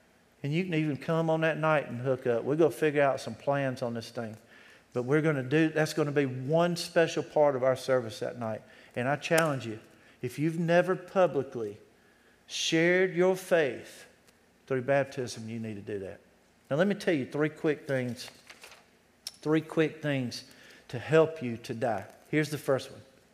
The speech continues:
To live, you have to die to sin. You have to die to sin. I almost forgot this scripture tonight, and God reminded me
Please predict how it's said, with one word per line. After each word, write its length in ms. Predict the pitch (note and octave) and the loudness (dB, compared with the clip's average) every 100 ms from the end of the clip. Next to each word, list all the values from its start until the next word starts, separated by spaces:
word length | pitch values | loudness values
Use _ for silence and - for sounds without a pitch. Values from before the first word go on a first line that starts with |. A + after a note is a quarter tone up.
| _ _ _ _ _ _ _ _ | _ _ _ _ _ _ _ _
To 120 | - D3+ | 0 0
live, 720 | C#3 F3 G#3 G#3+ G#3 - - - _ _ _ _ _ _ _ _ _ _ - | 4 6 6 4 -2 -10 -16 -20 _ _ _ _ _ _ _ _ _ _ -8
you 180 | B2 | -6
have 400 | A2+ - C3+ C#3 | -6 -2 -2 -2
to 100 | D3 | -4
die 320 | A#2 B2+ A#2 A2+ | -2 0 0 -2
to 80 | |
sin. 340 | G#2+ - G2+ F#2 - - - _ _ | -6 -10 -10 -12 -20 -20 -20 _ _
You 100 | B2 | -4
have 120 | C3 C3 | -2 -2
to 60 | |
die 200 | A#2+ B2 | -2 -2
to 40 | A2 | -2
sin. 300 | - G#2+ G2 _ _ _ _ _ _ _ _ _ _ | -8 -12 -14 _ _ _ _ _ _ _ _ _ _
I 80 | - | 2
almost 500 | D#3 F#3 G3 F3 - | 6 6 4 2 0
forgot 360 | D3+ C#3 D3 - | -4 2 2 2
this 160 | C3 | -2
scripture 460 | - - B2+ - A#2+ | -4 -2 -2 -2 -6
tonight, 420 | A#2 A#2 A#2 A#2 | -4 -4 -2 -4
and 160 | A#2 A2 | -6 -2
God 260 | B2 C3 | 2 2
reminded 500 | A#2 A#2+ B2 B2 A2 | 0 -2 -2 -2 -4
me 180 | A2+ A2+ | -6 -6